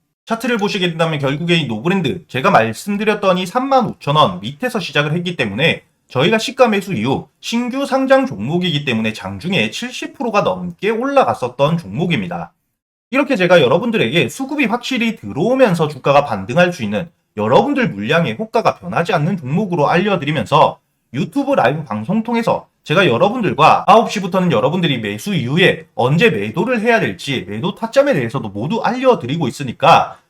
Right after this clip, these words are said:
여러분들이 단타 매매에 어려움을 겪으실 일도 절대 없다는 거죠. 그리고 제가 여러분들에게 단순히 매도 타점만 알려드리는 게 아니라 이 수급을 보면서 여러분들이 언제 매도를 해야 되고 이렇게 단타 매수할 종목들을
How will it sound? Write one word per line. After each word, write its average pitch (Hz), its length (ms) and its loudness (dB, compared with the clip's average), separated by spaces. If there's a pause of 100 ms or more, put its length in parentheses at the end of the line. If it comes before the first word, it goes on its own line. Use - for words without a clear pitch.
(140)
여러분들이 208 580 0
단타 196 420 -2
매매에 143 400 0
어려움을 262 480 2
겪으실 123 420 -6
일도 104 260 -4
절대 104 280 -4
없다는 113 340 0
거죠. 87 320 -8 (400)
그리고 190 220 0
제가 160 220 4
여러분들에게 120 600 2
단순히 107 640 -4
매도 117 320 -2
타점만 240 480 2
알려드리는 160 580 0
게 135 80 0
아니라 104 380 2
이 113 100 -6
수급을 240 520 -4
보면서 170 540 -2
여러분들이 170 680 -2
언제 104 480 -2
매도를 170 480 -2
해야 208 160 2
되고 98 320 -8 (260)
이렇게 226 380 2
단타 107 480 0
매수할 175 560 0
종목들을 135 720 0